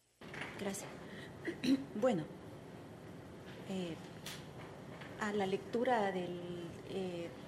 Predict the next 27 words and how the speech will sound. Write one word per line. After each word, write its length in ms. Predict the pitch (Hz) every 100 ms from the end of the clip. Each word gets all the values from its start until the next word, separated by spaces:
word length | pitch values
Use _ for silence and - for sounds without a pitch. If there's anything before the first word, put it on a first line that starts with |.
| 208
del 140 | 196 185
escrito 460 | 185 208 214 226
que 120 | 214
presenta 560 | 208 196 196 196 208 208
el 100 | 202
magistrado 560 | 196 196 - 185 185 190
Blanco, 420 | 202 185 190 214
advierte 640 | 190 190 180 175 - 202
la 480 | 190 175 165 156 147 - - -
necesidad 760 | - 196 185 180 185 165 160 196
o 40 |
la 140 | 202 170
conveniencia 880 | 175 160 175 185 175 185 - 202
de 180 | 170 165 -
que, 480 | - 185 208 185 - -
eh, 240 | - 165 151 - - - - - - -
se 800 | - - 180 175 165 156 156 -
excusen 640 | 202 - - 202 202 202 196
algunos 360 | 165 170 180
magistrados 520 | 185 196 - 180 170 190
que 80 |
están 260 | 185 - 170
presentes. 720 | 165 175 240 247 233 165 - - - - - - - - - - -
Sin 200 | - 202
embargo, 440 | 180 170 170 196
ya 160 | 196 165
escuchamos, 960 | 165 - 185 - 180 170 190 220 185